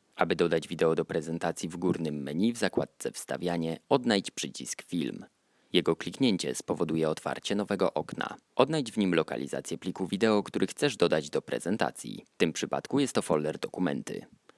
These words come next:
Kliknij podwójnie w plik wideo lub zaznacz i kliknij Otwórz. Spowoduje to dodanie interesującego nas filmu do prezentacji.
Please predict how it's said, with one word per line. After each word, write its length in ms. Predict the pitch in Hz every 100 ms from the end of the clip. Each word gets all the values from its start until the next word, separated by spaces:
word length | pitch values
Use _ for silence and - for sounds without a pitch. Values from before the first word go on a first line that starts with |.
| _ _ _ _ -
Kliknij 360 | 87 82 82
podwójnie 500 | 82 80 82 80 78
w 60 | -
plik 260 | - 85 80
wideo 380 | 98 120 117
lub 220 | 110 110 104
zaznacz 440 | 113 110 104 - -
i 180 | 101
kliknij 460 | - 143 131 104 85 -
Otwórz. 560 | 78 - - - - - _
Spowoduje 500 | - - 127 190 147
to 100 | 117
dodanie 400 | 92 80 76 73
interesującego 760 | 73 85 - - 78 80 - 107
nas 180 | 107 -
filmu 280 | 82 80
do 100 | 78
prezentacji. 760 | 73 73 65 110 78 - - -